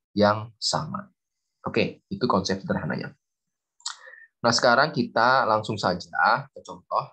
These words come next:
Di sini kita punya data berkelompok, ya. Kita akan menghitung nilai kuartilnya. Nah, tetapi di sini saya akan, eh, menjelaskan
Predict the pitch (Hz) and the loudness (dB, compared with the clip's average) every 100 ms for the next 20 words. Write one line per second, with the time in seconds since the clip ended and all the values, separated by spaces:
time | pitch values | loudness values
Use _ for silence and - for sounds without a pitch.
0 | _ - 110 113 127 147 - _ _ _ | _ -12 -6 -2 0 -2 -6 _ _ _
1 | _ _ - 123 123 120 117 107 101 104 | _ _ -4 0 0 2 -2 0 2 2
2 | 95 - 110 123 - - 95 104 95 90 | 0 0 2 2 0 -6 -8 -4 -4 -2
3 | 87 120 - _ - - _ _ _ _ | -2 -2 -4 _ -20 -20 _ _ _ _
4 | _ _ _ _ - 123 143 135 135 127 | _ _ _ _ -12 -2 0 0 -2 -4
5 | 127 120 120 151 135 101 107 _ _ _ | -2 0 0 0 -2 -4 -12 _ _ _
6 | - 110 113 117 - 113 107 104 131 135 | -10 -4 -2 -2 0 0 0 -2 -4 -2
7 | 104 87 - _ _ _ - - 98 123 | -4 -10 -16 _ _ _ -16 -6 -2 0
8 | 117 - 120 120 107 107 117 117 120 _ | -2 -2 -2 0 0 0 -2 -4 -8 _
9 | _ _ _ - 101 98 101 98 95 - | _ _ _ -10 -6 -4 -2 0 -2 -2